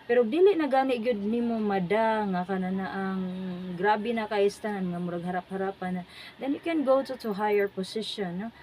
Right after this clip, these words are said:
Higher authority, I mean. So, imo na siyang i-, isulti ang problema so that, uh, y-, it will be settled, no? Kung, uh, kanira bang ang pagpanaot na arabay uban nga grabe na kay istanan, even, uh, in social media.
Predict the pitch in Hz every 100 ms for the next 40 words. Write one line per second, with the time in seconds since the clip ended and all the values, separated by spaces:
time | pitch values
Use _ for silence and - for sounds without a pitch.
0 | - - 208 226 190 180 - 220 208 208
1 | 196 175 175 202 226 180 175 208 180 190
2 | 196 202 175 - 185 170 190 185 143 185
3 | - 190 190 202 190 190 - - - -
4 | 185 190 180 180 175 233 240 185 - 202
5 | 190 180 - 185 180 196 190 - - 196
6 | 196 202 185 190 190 202 190 180 160 156
7 | 160 - - - - 185 202 180 165 175
8 | - - - - 185 180 185 185 185 233
9 | 247 247 220 233 226 - 214 208 208 202
10 | 214 214 208 196 190 208 202 196 190 202
11 | 190 175 185 185 190 196 185 185 180 196
12 | 180 180 175 196 196 202 196 160 - 180
13 | 180 165 185 180 214 208 226 214 208 208
14 | 185 175